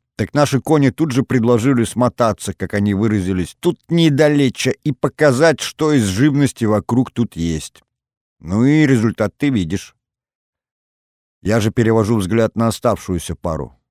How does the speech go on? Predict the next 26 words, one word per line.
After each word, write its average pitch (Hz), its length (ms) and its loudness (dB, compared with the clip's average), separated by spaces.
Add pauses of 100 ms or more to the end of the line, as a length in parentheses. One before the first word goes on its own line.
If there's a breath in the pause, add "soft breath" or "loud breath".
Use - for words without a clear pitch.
(920)
«А 107 160 0
эти 127 280 2
что 117 240 -2
тут 113 300 -4
тогда?» 107 460 0 (580)
задаю 95 460 -4
я 98 180 -2
интересующий 92 760 -4
меня 90 280 -4
вопрос. 85 480 -8 (760)
«Охранять 104 640 0
нас 110 180 -2
тут 110 220 -6
остались», 107 600 -2 (260)
отвечает 90 600 -8
Тим. 92 260 -4 (800)
Они 90 320 -2
никогда 135 580 2
гурьбой 101 600 0
никуда 95 500 -2
не 101 160 0
уходят. 107 640 -4 (540)
Всегда 120 460 0
кто-нибудь 107 560 0
из 87 180 -2
них 147 260 0